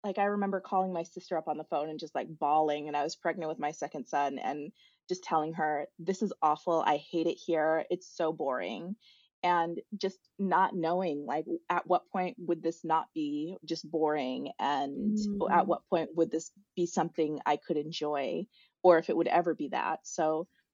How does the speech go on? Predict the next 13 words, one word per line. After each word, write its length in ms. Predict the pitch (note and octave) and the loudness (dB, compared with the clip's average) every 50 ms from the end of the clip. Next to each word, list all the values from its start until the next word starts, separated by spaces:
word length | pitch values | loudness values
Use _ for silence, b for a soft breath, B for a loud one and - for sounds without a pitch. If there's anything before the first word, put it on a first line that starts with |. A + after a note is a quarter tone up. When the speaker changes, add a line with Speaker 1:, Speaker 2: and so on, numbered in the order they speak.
| _ | _
Speaker 1:
it 140 | - G3 F#3+ | 0 0 0
took 160 | - B3 A#3+ | 0 -2 0
a 60 | C4+ | 2
lot 240 | B3 A#3 A#3 A#3+ A#3 | 2 4 4 4 4
of 80 | B3 A#3+ | 2 2
work, 260 | A#3+ C4+ C#4 - - - - | 0 0 0 -2 -2 -4 -6
and 140 | F3+ E3 | -4 -4
it 120 | D3 - - | -6 -6 -6
took 200 | - G3 F#3 - | -6 -6 -2 0
a 40 | F#3+ | 2
lot 200 | F#3 F#3 F3+ F#3 | 4 4 4 2
of 60 | F3+ - | 0 -2
ins-, 240 | - F3+ F#3 - | -4 -6 -6 -6